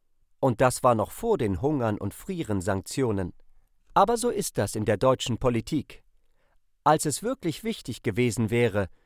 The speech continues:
Strukturen zu entwickeln, die Einwanderer unterstützen, so vor fünfzig Jahren etwa,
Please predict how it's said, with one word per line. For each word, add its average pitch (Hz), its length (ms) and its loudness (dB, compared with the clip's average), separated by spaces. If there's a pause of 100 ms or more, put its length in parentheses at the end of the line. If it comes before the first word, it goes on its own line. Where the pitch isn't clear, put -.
(200)
Strukturen 170 720 -2
zu - 160 -4
entwickeln, 127 640 -2
die 110 260 -6
Einwanderer 147 800 2
unterstützen, 120 720 -4 (600)
so 143 220 0
vor 127 200 0
fünfzig 196 480 -2
Jahren 196 300 0
etwa, 135 340 0